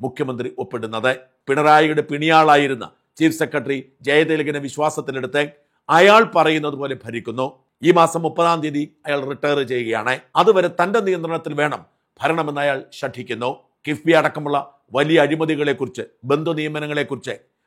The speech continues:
അന്വേഷണം നടത്തണമെന്ന് പ്രവർത്തകർ മുറവിളി കൂടുമ്പോഴും അവിടെ ഒരു നീക്കവും നടത്തുന്നില്ല. കാരണം അതിന്റെയൊക്കെ പിന്നിൽ പ്രവർത്തിച്ച ചീഫ് സെക്രട്ടറിയാണ് ഇപ്പോഴും മുഖ്യമന്ത്രി ഉപദേശിക്കുന്നത്. അടിമുടി പിണറായിസ്റ്റ് ഭരണം നടക്കുകയാണ്.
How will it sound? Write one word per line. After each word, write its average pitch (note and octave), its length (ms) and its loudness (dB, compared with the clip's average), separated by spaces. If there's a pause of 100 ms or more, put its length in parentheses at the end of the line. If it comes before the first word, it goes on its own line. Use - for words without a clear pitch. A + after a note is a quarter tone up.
അന്വേഷണം D#3+ 580 -2
നടത്തണമെന്ന് C#3+ 540 -6
പ്രവർത്തകർ D#3 540 -2
മുറവിളി D#3 340 0
കൂടുമ്പോഴും C#3 440 -4 (420)
അവിടെ D3 180 2 (120)
ഒരു D#3+ 180 0
നീക്കവും D3+ 380 -4
നടത്തുന്നില്ല. B2+ 400 -8 (120)
കാരണം C#3 300 2 (280)
അതിന്റെയൊക്കെ D#3 440 -4
പിന്നിൽ D#3 280 -8
പ്രവർത്തിച്ച D3 400 -6 (100)
ചീഫ് D3+ 200 -8
സെക്രട്ടറിയാണ് C3 520 -4 (280)
ഇപ്പോഴും C3+ 320 -2 (320)
മുഖ്യമന്ത്രി C#3+ 520 -4
ഉപദേശിക്കുന്നത്. B2 680 -4 (360)
അടിമുടി G#3 400 0 (100)
പിണറായിസ്റ്റ് F#3 580 2 (100)
ഭരണം D#3 300 -6 (160)
നടക്കുകയാണ്. A#2+ 600 -4